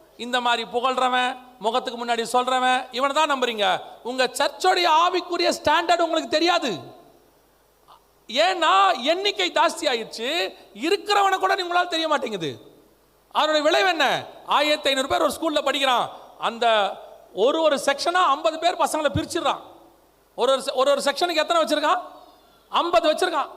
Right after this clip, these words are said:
அடுத்த ஐம்பத்தொன்னு ஆனவன என்ன பண்ணிடுறாங்க? பி செக்ஷன், சி செக்ஷன், டி செக்ஷன் போட்டுறான். ஏன்னா அவன் சொல்றான்,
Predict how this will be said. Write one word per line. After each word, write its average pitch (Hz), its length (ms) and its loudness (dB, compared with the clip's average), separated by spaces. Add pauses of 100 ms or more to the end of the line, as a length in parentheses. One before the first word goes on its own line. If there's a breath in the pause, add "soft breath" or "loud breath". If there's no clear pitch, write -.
(500)
அடுத்த 359 380 -2
ஐம்பத்தொன்னு 339 520 0
ஆனவன 339 140 0
என்ன 330 200 2
பண்ணிடுறாங்க? 233 720 -2 (540)
பி 311 180 -2
செக்ஷன், 320 340 0
சி 330 200 -2
செக்ஷன், 302 460 -2
டி 339 160 0
செக்ஷன் 302 360 -2
போட்டுறான். 269 360 2
ஏன்னா 269 120 0
அவன் 311 280 0
சொல்றான், 294 360 2